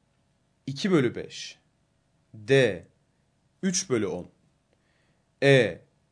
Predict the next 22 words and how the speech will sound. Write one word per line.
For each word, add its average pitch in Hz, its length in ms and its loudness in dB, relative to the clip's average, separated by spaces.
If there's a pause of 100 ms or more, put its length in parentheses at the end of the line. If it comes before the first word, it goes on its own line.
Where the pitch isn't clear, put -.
(460)
Dört 185 320 6
bölü 98 200 -6
beş. - 400 -18 (920)
Doğru 135 240 2
yanıt 214 460 -2 (420)
B 139 320 8
şıkkı. - 460 -8 (1200)
Soru 190 540 0 (120)
dokuz. 135 560 -4 (1500)
İçinde 165 640 0 (340)
dört 202 240 6
sarı, 104 420 -4 (400)
beş 147 300 4
kırmızı, 113 600 -4 (460)
sekiz 147 420 -2
mavi 143 340 4
top 156 280 -2
bulunan 117 320 -4
bir 113 180 -8
torbadan 98 520 -8 (880)
arka 123 340 4
arkaya 135 440 4